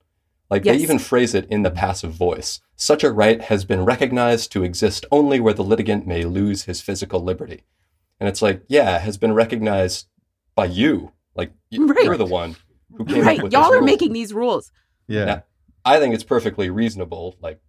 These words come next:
Speaker 1: that's an understatement, to require counsel where liberty is at stake. But that could just as easily be a floor and not a ceiling. There's not some
Speaker 2: Exactly.
Speaker 1: objective, legal, constitutional reason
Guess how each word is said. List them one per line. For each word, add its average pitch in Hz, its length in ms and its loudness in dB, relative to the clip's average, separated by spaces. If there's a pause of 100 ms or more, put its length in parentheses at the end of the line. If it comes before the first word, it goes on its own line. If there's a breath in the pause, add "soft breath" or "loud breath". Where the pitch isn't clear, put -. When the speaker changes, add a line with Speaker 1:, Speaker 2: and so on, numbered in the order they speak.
Speaker 1:
that's - 200 -10
an 87 80 2
understatement, 87 720 -2
to 104 100 -2
require 92 420 2
counsel 87 580 -4 (500)
where 85 640 2
liberty 90 640 0
is 92 140 -2
at - 120 -6
stake. - 460 -4 (340)
But - 300 0
that 135 360 -2
could 139 160 -2
just - 260 2
as 110 120 -4
easily 104 420 -2
be 92 160 -2
a - 100 2
floor - 580 0 (460)
and 85 180 -2
not 98 320 2
a 87 80 0
ceiling. - 560 -4
There's 104 160 0
not 165 180 2
some 120 280 2
Speaker 2:
Exactly. 143 260 0
Speaker 1:
objective, 101 640 0
legal, 95 540 0
constitutional 92 920 0
reason 90 480 -4